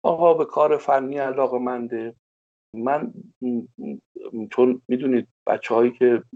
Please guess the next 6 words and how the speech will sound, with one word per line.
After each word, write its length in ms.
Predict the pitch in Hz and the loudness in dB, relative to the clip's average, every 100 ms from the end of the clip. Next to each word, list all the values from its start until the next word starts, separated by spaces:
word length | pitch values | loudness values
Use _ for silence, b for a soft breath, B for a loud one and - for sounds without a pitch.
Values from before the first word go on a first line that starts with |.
| - _ _ _ _ _ _ _ - - - | -20 _ _ _ _ _ _ _ -16 -12 -6
اگر 240 | 120 120 113 | 2 4 4
یه 80 | |
طبقه 340 | 117 120 117 110 | 2 2 2 2
بندی 360 | 107 104 123 | 0 -2 -2
جنسیتی 640 | 123 117 107 - 98 - 131 | -2 -4 -4 -4 -4 -4 -2
بکنیم 520 | 131 - 98 123 | 0 0 -4 -6